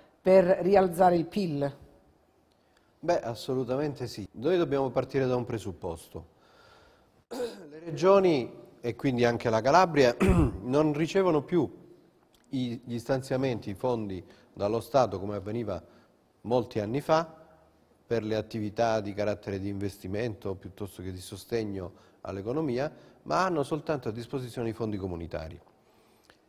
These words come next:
Speaker 2: I fondi comunitari sono, non sono fondi regalati, sono una parte dell'iva dello Stato italiano che viene versata all'Unione Europea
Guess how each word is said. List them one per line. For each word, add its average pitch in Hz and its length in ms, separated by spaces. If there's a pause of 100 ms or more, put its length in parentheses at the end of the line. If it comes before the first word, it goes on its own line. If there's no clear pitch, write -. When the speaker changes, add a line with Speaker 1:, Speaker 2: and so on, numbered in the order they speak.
(160)
Speaker 2:
I 151 100
fondi 196 260
comunitari 170 500
sono, 120 560 (760)
non 147 260
sono 175 280
fondi 107 640
regalati, 98 800 (120)
sono 113 580
una 147 200
parte 104 720
dell'iva 110 720 (300)
dello 107 240
Stato 117 300
italiano 165 520
che 120 120
viene 107 240
versata 107 520
all'Unione 95 400
Europea 180 500